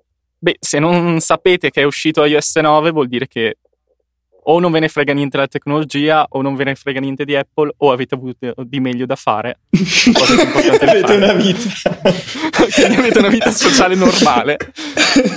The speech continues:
Speaker 1: Ma nel caso ve lo fosse chiesti, comunque è uscito I O S nove, l'aggiornamento del sistema operativo degli iPhone e degli iPad.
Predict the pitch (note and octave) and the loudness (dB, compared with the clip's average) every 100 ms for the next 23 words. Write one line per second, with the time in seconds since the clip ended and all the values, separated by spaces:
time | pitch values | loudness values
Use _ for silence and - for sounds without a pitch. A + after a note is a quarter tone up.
0 | - - _ _ _ - - _ _ - | -8 -20 _ _ _ -20 -20 _ _ -2
1 | E3+ E3 D#3+ D#3 D3+ C#3 - E3 E3 B3 | 2 2 2 2 2 0 -4 -2 -2 0
2 | G#3 F3 D3+ D#3+ F3 - C#4+ D3 - F#3 | -2 0 -2 -2 -4 -4 0 0 0 -6
3 | D#3+ D#3+ G3 - C#3+ C3+ C#3 - D3+ B2+ | -4 0 0 0 -2 0 -2 0 0 2
4 | C3+ B2 A#2+ C3 C3+ C3 C3 C3+ C3 B2 | 0 -2 -4 -4 -2 -2 -2 -2 0 0
5 | B2 C3 - B2+ B2 C3 B2+ B2+ B2 B2 | -4 -8 -6 -4 -4 -6 -8 -6 -2 0
6 | A2+ A#2+ - A#2+ A#2+ A#2+ B2 A#2 A2 A2+ | 0 -2 -8 -8 -6 -6 -4 -4 -4 -4
7 | B2 | -8